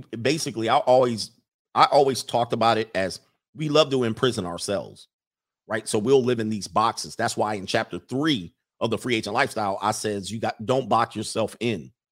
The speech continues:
But we box ourselves in all the time and we claim to be free, right? We finance everything.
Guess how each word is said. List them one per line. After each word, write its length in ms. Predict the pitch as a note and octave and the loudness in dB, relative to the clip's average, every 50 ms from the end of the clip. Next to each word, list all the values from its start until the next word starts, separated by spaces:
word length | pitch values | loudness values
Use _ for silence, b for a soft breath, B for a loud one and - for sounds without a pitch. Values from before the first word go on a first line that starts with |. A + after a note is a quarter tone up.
| _ _ _ _ _ _ - | _ _ _ _ _ _ 2
But 120 | D3 C#3+ | 2 2
we 100 | D#3 F#3 | 2 2
box 300 | F3+ C#3 C3+ C#3 - - | 2 2 2 2 0 0
ourselves 440 | B2 A#2+ A#2 - C#3 C#3 B2 G#2 - - - | -2 -2 0 0 0 0 0 0 -4 -4 -2
in 160 | A#2 A2 A2 | -2 0 0
all 120 | G2+ G2+ | 0 0
the 80 | G2 F#2 | -2 -4
time 320 | - B2+ A#2+ A2+ A2 G2+ | -4 -4 -2 -2 -2 -4
and 80 | F#2 F#2 | -6 -6
we 100 | G#2+ F#2+ | -8 -10
claim 300 | - - B2 A2+ G#2 G2 | -10 -8 -8 -6 -6 -6
to 60 | F#2+ | -6
be 100 | F2 F2+ | -8 -8
free, 320 | E2 - G2+ A#2+ - - - _ _ _ _ _ _ _ _ _ _ _ _ _ _ _ _ _ _ _ | -8 -6 -4 -4 -6 -6 -10 _ _ _ _ _ _ _ _ _ _ _ _ _ _ _ _ _ _ _
right? 180 | - A2 A#2 A2+ | -2 -2 -2 0
We 120 | A2+ B2 | -2 -4
finance 560 | A#2+ - B2+ A#2+ A2+ A2+ A#2 A2+ A2+ A2 - A2+ | -2 2 2 4 4 2 0 -2 -4 -4 -4 -4
everything. 640 | A2 G#2+ A2 G2 - G#2+ G#2 G2 G2 F#2+ F#2 G2 | -4 -4 -4 -4 -4 -4 -2 -2 -4 -6 -8 -12